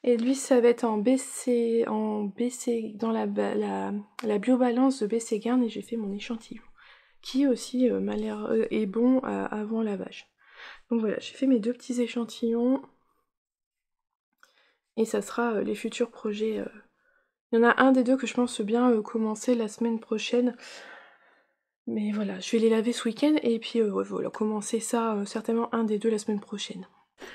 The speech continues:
Je vous avais dit également pour ma chaussette, afin de, d'avoir un tricot, euh, compatible au tricoté de main, c'était d'avancer jusqu'au talon et ses chaussettes. Alors voici le rendu de la chaussette. Oh, j'adore énormément les couleurs.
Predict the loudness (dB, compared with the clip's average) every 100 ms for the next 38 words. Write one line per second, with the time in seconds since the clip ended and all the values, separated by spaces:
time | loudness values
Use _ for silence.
0 | -20 -8 4 4 4 0 -2 -4 -2 2
1 | 4 4 2 -2 0 -2 0 2 4 2
2 | 0 -2 -2 -2 0 -2 -2 -2 0 -2
3 | -2 -2 -2 -2 -8 -6 -2 0 0 -2
4 | -2 -2 -2 -2 -2 -4 -2 0 0 0
5 | 0 -2 -8 -20 -10 0 2 2 2 -2
6 | -2 -2 -2 -8 -2 -2 0 -4 -4 -2
7 | -4 -4 -4 -4 -6 -8 -6 -6 -8 -10
8 | -18 _ _ -20 -20 _ _ _ -6 -2
9 | -2 -2 -2 0 0 0 -2 -2 0 0
10 | -2 -4 -10 -12 -16 _ -20 -20 -20 _
11 | _ -6 -6 2 6 6 4 0 -2 -2
12 | -2 0 0 -2 -4 -10 -10 -16 -20